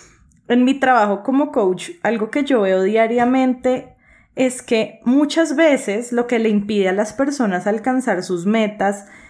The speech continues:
y tener una vida próspera y abundante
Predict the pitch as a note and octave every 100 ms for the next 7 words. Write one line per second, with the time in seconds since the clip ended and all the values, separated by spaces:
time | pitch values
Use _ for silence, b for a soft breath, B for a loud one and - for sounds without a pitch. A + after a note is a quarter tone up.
0 | B _ C4+ C4+ B3 G#3+ F3 F3 F#3 G#3+
1 | A3+ G#3 G3+ G3+ G3+ - - A3 F#3 G3
2 | - G#3 G3 F#3+ F#3+ G3 G3+ F#3+ E3+ E3+
3 | F#3+ G3 F3+ F#3 F#3+